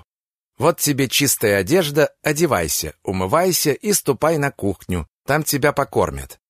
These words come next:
И хватит стонать. Дед вернётся, ещё добавит тебе».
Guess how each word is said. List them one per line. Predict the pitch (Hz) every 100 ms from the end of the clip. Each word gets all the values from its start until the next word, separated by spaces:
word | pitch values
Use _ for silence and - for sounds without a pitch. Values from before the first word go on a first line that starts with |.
| _ _
И | 120
хватит | - 185 170
стонать. | - 156 123 90 76 - _ _ _
Дед | 95 165 165
вернётся, | 135 135 170 190 - 151 -
ещё | 156 151 175
добавит | 160 147 123 85 -
тебе». | - 82 78 67